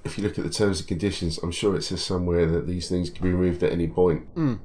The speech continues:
Speaker 1: So, I guess, what are you really purchasing? The right to play the game? Is that what you're paying?
Speaker 2: Uh, more than likely. I do know that with Steam, they said that if Steam ever goes tits up, if Valve ever kick the bucket, they would make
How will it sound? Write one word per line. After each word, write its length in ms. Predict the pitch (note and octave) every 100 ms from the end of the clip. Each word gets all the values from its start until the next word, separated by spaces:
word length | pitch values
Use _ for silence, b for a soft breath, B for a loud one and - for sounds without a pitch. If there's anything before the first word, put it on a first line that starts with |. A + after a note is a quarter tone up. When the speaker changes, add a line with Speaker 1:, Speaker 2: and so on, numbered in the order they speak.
| -
Speaker 1:
So, 680 | - D3 C#3 C3+ C3+ B2+ -
I 60 | A2
guess, 320 | C#3+ C#3 -
what 120 | A2+
are 140 | A#2
you 140 | B2+ G#2
really 200 | F2+ D#2+
purchasing? 680 | - E2 E2 D#2 E2+ D#2+ D2+
The 80 | G2
right 340 | G2+ B2 - -
to 80 | -
play 320 | - C#3+ D3+
the 80 | D3
game? 380 | D3 F3 F#3 - -
Is 160 | - -
that 180 | - -
what 140 | B2
you're 100 | C#3+
paying? 400 | C#3+ D#3 D3 E3 - -
Speaker 2:
Uh, 140 | D#3 D#3+
more 120 | F3+
than 100 | D#3
likely. 420 | D#3 D3+ C#3+ A2 G2+ - -
I 120 | E3+
do 360 | E3+ A3 A#3+ G3+
know 520 | G#3 G#3+ C3 A2+ C3+ -
that 360 | C#3 C#3+ C3+ - -
with 260 | C#3+ D#3+ -
Steam, 760 | - - A3 G3+ A#2+ A2 A2 -
they 100 | D3+
said 320 | C#3+ G3 D#3+
that 160 | C#3 D3
if 140 | C#3
Steam 400 | - - F#3+ F#3
ever 200 | F#3 E3
goes 380 | D3+ E3 D#3+ D#3+
tits 280 | - - -
up, 160 | C#3 B2
if 100 | A#2+
Valve 420 | D#3+ D3+ D#3 C#3+
ever 180 | C#3 C3+
kick 240 | - D#3+
the 60 | D3
bucket, 440 | C3+ - G#2+ G2+ -
they 300 | C3 C3+ C#3
would 600 | C3 C3+ C3+ C3 B2 - -
make 360 | D#3+ E3 D#3 D3+